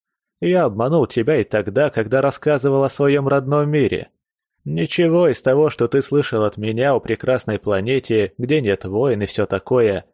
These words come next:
не является правдой, извини. На самом деле я родился и вырос на планете Свалки, где-то на задворках освоенной человеческой империей галактики. Историю о том, как я стал мироходцем, позволь опустить.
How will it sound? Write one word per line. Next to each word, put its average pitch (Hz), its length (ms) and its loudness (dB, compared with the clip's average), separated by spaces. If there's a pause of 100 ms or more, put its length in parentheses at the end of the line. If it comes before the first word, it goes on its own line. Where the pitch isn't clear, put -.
(180)
не 127 200 -2
является 139 560 0
правдой, - 580 -4 (140)
извини. 117 680 -2 (680)
На 139 160 -2
самом 135 400 0
деле 120 280 2
я 110 140 2
родился 107 500 0
и 98 80 2
вырос 110 380 0
на 104 100 -4
планете 110 460 -2
Свалки, 127 580 -2 (320)
где-то 160 400 -2
на 151 120 2
задворках 147 640 0
освоенной 135 560 0
человеческой 123 800 0
империей 117 400 2
галактики. 113 760 -2 (580)
Историю 160 600 2
о 110 60 -2
том, 139 300 0
как 127 220 -2
я 117 120 2
стал 120 240 0
мироходцем, 104 800 -2 (200)
позволь 123 440 2
опустить. - 680 -6